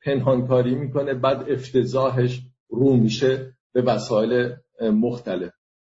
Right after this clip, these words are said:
و الان می‌بینیم که اسرائیل در این، داره از این مسئله بیشترین استفاده رو می‌کنه. آژانس هم اعلام کرده که چون ایران پروتکل الحاقی رو پذیرفته، باید اجازه بده ما این چند جا رو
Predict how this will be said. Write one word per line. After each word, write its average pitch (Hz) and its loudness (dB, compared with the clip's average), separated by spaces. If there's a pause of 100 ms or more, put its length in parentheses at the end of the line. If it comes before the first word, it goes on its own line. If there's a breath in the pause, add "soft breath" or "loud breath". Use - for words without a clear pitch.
(160)
و 117 0
الان 127 2
می‌بینیم 135 -2
که 107 -4 (280)
اسرائیل 127 0
در 117 2
این، 113 -6
داره 117 2
از 113 0
این 113 -2
مسئله 104 -2 (260)
بیشترین 135 0
استفاده 107 -4
رو 139 -2
می‌کنه. 143 -4 (560)
آژانس 127 0
هم 123 0
اعلام 117 2
کرده 110 0
که - 0
چون 214 0
ایران 131 -2 (240)
پروتکل 147 0
الحاقی 127 -2
رو 110 -2
پذیرفته، 104 -6
باید 131 -6 (100)
اجازه - -12
بده - -20 (500)
ما 143 4
این 127 -4
چند 104 -4
جا 120 0
رو 131 -2